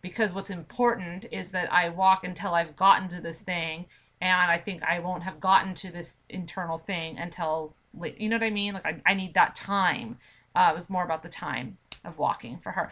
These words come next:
which again is why I think that she could have been hitchhiking across the country. It didn't really need to be on the Pacific Crest Trail.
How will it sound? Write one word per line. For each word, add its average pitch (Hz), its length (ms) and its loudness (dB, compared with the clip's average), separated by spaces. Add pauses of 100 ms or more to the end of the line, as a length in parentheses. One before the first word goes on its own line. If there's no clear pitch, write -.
(180)
which 277 160 0
again 370 240 4
is 285 100 0
why 254 180 6
I 254 40 4
think 254 220 -4
that 262 100 -2
she 269 160 -4
could 277 140 -2
have 233 120 -4
been 277 180 4
hitchhiking 240 560 0
across 202 300 0
the 202 80 -8
country. 165 400 -2
It 165 300 -4
didn't 208 300 -2
really 196 280 -4
need 175 160 -10
to 160 60 -18
be 170 180 -10
on 165 200 2
the 147 60 -14
Pacific - 440 -16
Crest - 260 -8
Trail. - 280 -10